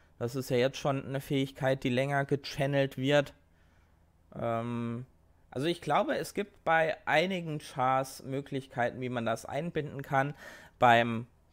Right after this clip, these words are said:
Krieger fällt mir jetzt spontan ein, weiß nicht, der Klingenwirbel. Je länger ich gedrückt halte, desto länger wirbel ich durch die Gegend und desto mehr Schaden mache ich.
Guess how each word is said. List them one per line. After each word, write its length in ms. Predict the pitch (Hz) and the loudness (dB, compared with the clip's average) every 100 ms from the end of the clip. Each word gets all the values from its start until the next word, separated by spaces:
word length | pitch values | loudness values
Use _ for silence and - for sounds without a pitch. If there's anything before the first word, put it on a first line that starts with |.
| - | -16
Krieger 560 | - 143 190 170 156 | -4 0 6 10 10
fällt 280 | 151 156 - | 8 2 0
mir 60 | 135 | 0
jetzt 120 | 131 | -2
spontan 460 | - 131 135 123 120 | -2 -2 0 0 0
ein, 200 | 123 127 | 0 0
weiß 140 | 123 | 0
nicht, 220 | 127 - | -2 -4
der 80 | 107 | -4
Klingenwirbel. 800 | - 151 175 165 147 147 147 147 - - - - | -2 -4 -2 -2 0 0 2 0 -2 -16 -18 -2
Je 100 | 131 | 2
länger 260 | 131 127 | 4 4
ich 140 | 131 - | 2 0
gedrückt 440 | 135 123 156 - | -2 0 -2 0
halte, 300 | 147 143 147 | 2 2 2
desto 300 | 135 131 - | 2 0 2
länger 480 | 127 127 135 127 120 | 0 2 2 2 2
wirbel 320 | 139 147 143 | 2 2 0
ich 220 | 120 131 - | -2 -4 -2
durch 200 | 131 - | -4 -2
die 140 | 120 | -4
Gegend 340 | 135 147 143 | -2 0 -2
und 140 | 139 120 | -2 -2
desto 260 | 117 - | -2 -2
mehr 240 | 120 113 113 | -2 0 0
Schaden 440 | - 135 147 160 | -2 2 2 4
mache 260 | 139 131 131 | 2 2 0
ich. 200 | 139 | -4